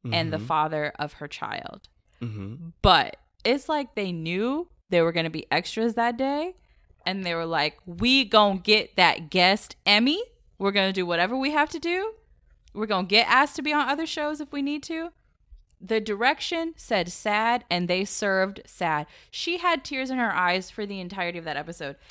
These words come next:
Speaker 1: That
Speaker 2: Yeah.
Speaker 1: kid's face never left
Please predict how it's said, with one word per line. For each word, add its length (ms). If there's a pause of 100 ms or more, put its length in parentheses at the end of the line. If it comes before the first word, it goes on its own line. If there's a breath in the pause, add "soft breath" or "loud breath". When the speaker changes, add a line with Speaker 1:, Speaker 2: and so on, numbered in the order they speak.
(180 soft breath)
Speaker 1:
That 180
Speaker 2:
Yeah. 140
Speaker 1:
kid's 800
face 560
never 440
left 500